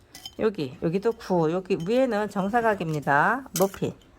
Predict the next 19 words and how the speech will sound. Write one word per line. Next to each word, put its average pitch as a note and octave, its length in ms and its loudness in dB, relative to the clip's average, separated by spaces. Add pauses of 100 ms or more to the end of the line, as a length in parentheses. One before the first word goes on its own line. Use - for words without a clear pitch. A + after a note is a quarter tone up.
(280)
높이는 G#3 340 0
십삼 C4+ 480 0
점 G3 300 2
오 A3+ 120 4
이렇게 E3 280 -2
나와요. D#3+ 560 2 (400)
자, F#3 120 6
이렇습니다. E3+ 840 6 (280)
만 A3 240 8
이천 C4+ 300 2
원짜리 G#3+ 360 2
세 C#4 280 4
개 A#3+ 140 2
하고 A3 640 6
구천 A3 300 -4
원짜리 F#3 400 0
네 F#3 180 4
개 F#3 140 0
하시면 G#3 560 2